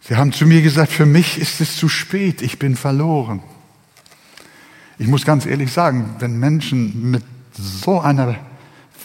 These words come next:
Verzweiflungsbotschaft zu mir gekommen sind, teilweise unter Tränen,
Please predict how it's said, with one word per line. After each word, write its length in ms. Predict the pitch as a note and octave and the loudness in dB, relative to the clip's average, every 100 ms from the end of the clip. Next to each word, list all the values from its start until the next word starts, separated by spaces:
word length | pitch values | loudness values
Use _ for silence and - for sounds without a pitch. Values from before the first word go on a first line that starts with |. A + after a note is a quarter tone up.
| - | -10
Verzweiflungsbotschaft 1120 | A#2 - D#3 E3+ D3 B2 - B2 - A#2 - | -10 -6 -2 -2 0 -4 -2 -4 -4 -8 -8
zu 120 | - | -4
mir 260 | B2 A2 G2+ | -2 -2 -4
gekommen 300 | - G#2+ G2 | -6 -8 -8
sind, 200 | - F2 | -12 -10
teilweise 600 | B2+ B2+ B2 A#2+ G#2+ A#2+ | -2 -2 0 -2 -4 -10
unter 340 | B2 G#2+ A2+ | -10 -10 -10
Tränen, 560 | - B2 D3 C#3 G#2 | -8 -2 0 2 0